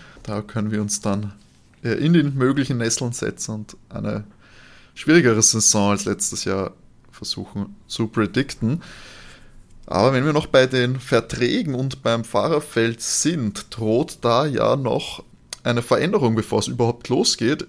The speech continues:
Er wird zwar in unseren W-M-Tipps keine allzu große Rolle spielen, aber, äh, Nikita Mazepin, laut, äh, übereinstimmenden Medienberichten, unter anderem von Sky,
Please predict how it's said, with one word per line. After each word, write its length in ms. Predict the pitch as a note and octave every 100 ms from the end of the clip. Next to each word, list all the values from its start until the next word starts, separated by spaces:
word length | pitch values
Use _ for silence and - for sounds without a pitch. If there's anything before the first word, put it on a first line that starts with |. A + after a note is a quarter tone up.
| -
Er 200 | A#2 A2+
wird 180 | D3 -
zwar 160 | B2
in 80 | B2
unseren 340 | A#2+ A#2+ A#2
W-M-Tipps 540 | A2+ B2 B2 - - -
keine 200 | A2+ A2
allzu 260 | C#3+ E3+ A#2+
große 320 | A2 G#2+ G#2+
Rolle 240 | G#2+ A2+
spielen, 480 | A2+ - A#2 C3+ G3+ - - - - - -
aber, 680 | - G#2 A2 B2 C3 C3 - - A#2+
äh, 160 | B2
Nikita 260 | C3+ C#3 E3+
Mazepin, 720 | D3 E3+ G#3 G3 F3+ F#3 F3+ - - - -
laut, 400 | B2 B2 E3+ - - - - - - -
äh, 40 | C3+ C3+
übereinstimmenden 680 | C3 B2+ C#3 - E3 D#3+ D3
Medienberichten, 760 | C3+ F#3 D3 B2 B2+ - -
unter 240 | C#3+ C#3+ A2
anderem 200 | B2 B2+
von 200 | - A2+
Sky, 480 | - - A#2 G#2+